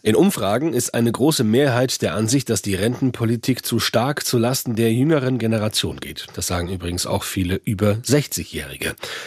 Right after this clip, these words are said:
Was bedeutet das für den Zusammenhalt unserer Gesellschaft? Rüdiger Maas ist Vorstand des Instituts für Generationenforschung in Augsburg.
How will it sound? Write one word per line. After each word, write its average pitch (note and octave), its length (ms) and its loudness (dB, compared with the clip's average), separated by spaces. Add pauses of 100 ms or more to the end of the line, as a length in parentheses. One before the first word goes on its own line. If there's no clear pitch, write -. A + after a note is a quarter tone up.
(420)
Was B2+ 120 4
bedeutet E3 460 2
das F2 260 -6
für A2+ 180 -6
den G2+ 280 -4
Zusammenhalt B2+ 640 0
unserer F2+ 360 -4
Gesellschaft? F2+ 680 -4 (340)
Rüdiger F2+ 300 2
Maas C3 380 2
ist - 320 -6
Vorstand G#2 560 0
des F2 120 -2
Instituts A2 540 0
für F#2 160 0
Generationenforschung B2 1040 2
in F#2+ 100 0
Augsburg. A#2 480 0